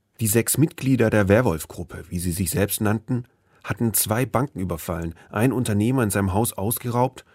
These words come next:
und bei Überfällen auf Kasernen und Übungsplätze der Bundeswehr Maschinengewehre und Munition erbeutet.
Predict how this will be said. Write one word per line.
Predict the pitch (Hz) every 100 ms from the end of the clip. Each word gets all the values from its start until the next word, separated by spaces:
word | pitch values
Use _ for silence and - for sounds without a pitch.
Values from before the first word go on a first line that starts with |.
| _ -
und | 110
bei |
Überfällen | 180 147 113 - 90 85
auf | 82
Kasernen | - 85 90 107 113
und | 85 82
Übungsplätze | 120 120 - 107 -
der | 90
Bundeswehr | 85 117 113 - 104 104 - _
Maschinengewehre | 98 - 123 123 104 98 101 98
und | 95
Munition | 95 95 - 104 101 90
erbeutet. | 85 - - - -